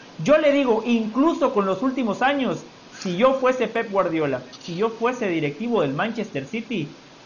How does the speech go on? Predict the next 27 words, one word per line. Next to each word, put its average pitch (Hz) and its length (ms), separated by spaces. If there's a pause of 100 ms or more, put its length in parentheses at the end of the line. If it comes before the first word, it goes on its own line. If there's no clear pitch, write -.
(120)
me 165 160
hubiese 254 360
tirado 226 560 (200)
de 190 240
cabeza 208 480
por 156 160
ese 175 160
trueque. 135 420 (300)
Porque 247 280
es 302 100
cierto, 196 500 (220)
en 240 160
momentos 285 480
puntuales 277 540
a 247 60
Neymar 233 440
le 254 100
ha 247 60
faltado 247 460
ser 240 180
un 240 120
poco 240 260
más 226 140
profesional, 214 680 (300)
no 226 220
lo 226 140
discuto, 196 460